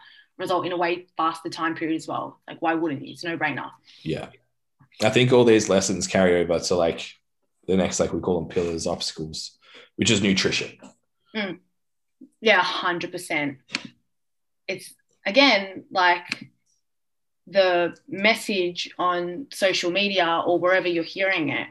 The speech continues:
Speaker 1: on how to eat, it's just like, we're not getting our information from a place that is viable. Everyone's doing everything in the same way. Again, forgetting that we've all got very different requirements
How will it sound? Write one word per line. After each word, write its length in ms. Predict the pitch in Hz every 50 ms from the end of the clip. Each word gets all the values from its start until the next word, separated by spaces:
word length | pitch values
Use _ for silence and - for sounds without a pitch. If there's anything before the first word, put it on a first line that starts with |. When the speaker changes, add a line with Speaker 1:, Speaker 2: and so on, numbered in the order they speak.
| - -
Speaker 1:
on 340 | - 165 165 156 156 147 - - _ _ -
how 320 | - - 190 185 180 185 180
to 220 | - - - 202 175 -
eat, 360 | 151 170 190 262 277 269 - _ _ _ _ _ _ _ _ _ _ _ _ _ - _ _ _
it's 320 | - 180 170 - 131 - -
just 160 | 190 190 -
like, 220 | 214 190 175 - -
we're 140 | 185 180 180
not 220 | 180 185 185 -
getting 260 | - 190 185 185 185
our 120 | 175 175 180
information 680 | 175 175 180 180 175 175 170 175 - 185 175 170 170
from 200 | 165 - 175 175
a 100 | 175 175 - _ _ _ _ _ _ _ -
place 280 | - 185 180 175 175 -
that 140 | 185 175
is 200 | 175 170 151 -
viable. 720 | - 185 185 190 196 190 185 139 135 131 147 190 208 - _ - - - _ _ _ _ -
Everyone's 500 | 190 185 196 196 190 190 185 - - - _ - - 131
doing 260 | - 208 214 214 202
everything 460 | 196 180 190 180 175 175 180 185 170 -
in 140 | 190 190
the 80 | 180 180
same 320 | 175 - 185 175 175 175
way. 520 | 180 247 285 277 226 196 185 180 185 185 - _ _ _ _ _ _ _ _ _ _ _ _ _ _ -
Again, 360 | - 185 220 220 208 196 190 196
forgetting 360 | 208 202 208 202 202 190 190
that 120 | 190 170 180
we've 120 | 185 170
all 160 | 190 190 185
got 180 | 185 185 156 -
very 220 | 196 190 190 185
different 480 | 175 170 185 185 - 196 180 175 151 127
requirements 1040 | 147 175 180 - - 180 190 202 196 185 156 143 156 180 190 180 - - - -